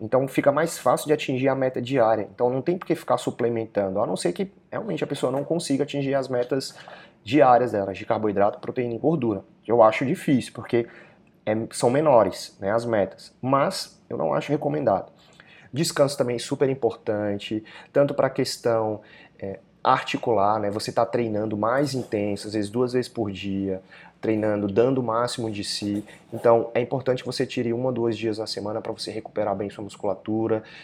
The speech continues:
e você possa dar o máximo de si nos próximos treinos e não fique fadigado,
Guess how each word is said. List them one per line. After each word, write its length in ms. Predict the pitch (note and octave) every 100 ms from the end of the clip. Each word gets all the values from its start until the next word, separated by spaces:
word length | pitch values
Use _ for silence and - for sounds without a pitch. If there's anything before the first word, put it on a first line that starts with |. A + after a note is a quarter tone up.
| -
e 60 | C3
você 200 | C#3+ D#3+
possa 320 | - D3+ -
dar 120 | C#3+
o 100 | D3+
máximo 680 | C3+ C3 E3 G#3+ - F#3+ D#3+ - - -
de 220 | G#2 D3+
si 300 | D#3 - D#3+
nos 160 | F#3+ E3+
próximos 480 | D3 E3+ G#3 A#3 -
treinos 400 | E3 D3+ C#3+ C3+
e 40 |
não 140 | C3
fique 240 | D#3+ - -
fadigado, 680 | - D3+ D#3+ C3 A2 G#2+